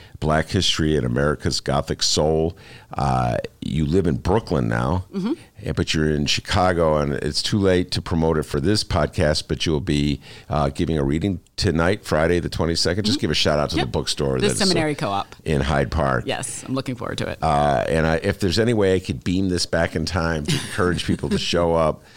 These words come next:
Speaker 1: uh, I urge them to do. I didn't even get to ask you my Kanye West question.
Speaker 2: Uh-oh.
Speaker 1: Uh, 'cause I've been thinking a lot about, well, I'm gonna ask it to you anyway. See,
Speaker 2: Yeah.
Speaker 1: see how you squirm and duck and dodge this one.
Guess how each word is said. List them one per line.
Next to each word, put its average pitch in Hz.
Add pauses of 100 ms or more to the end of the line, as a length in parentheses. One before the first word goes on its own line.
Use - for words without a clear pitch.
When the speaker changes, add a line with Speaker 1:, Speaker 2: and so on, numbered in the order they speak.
(400)
Speaker 1:
uh, 62 (280)
I 73
urge 80
them 76
to 80
do. 98
I 151
didn't 190
even 107
get 117
to 117
ask 98
you 92
my 85
Kanye 90
West 101
question. - (160)
Speaker 2:
Uh-oh. 143
Speaker 1:
Uh, 69 (200)
'cause 92 (420)
I've 220
been 123
thinking 104
a 85
lot 90
about, 78
well, 131
I'm 117
gonna 101
ask 87
it 87
to 90
you 80
anyway. 69
See, 73
Speaker 2:
Yeah. 90
Speaker 1:
see -
how 78
you 76
squirm 73
and 62
duck 69
and 60
dodge 69
this 76
one. 57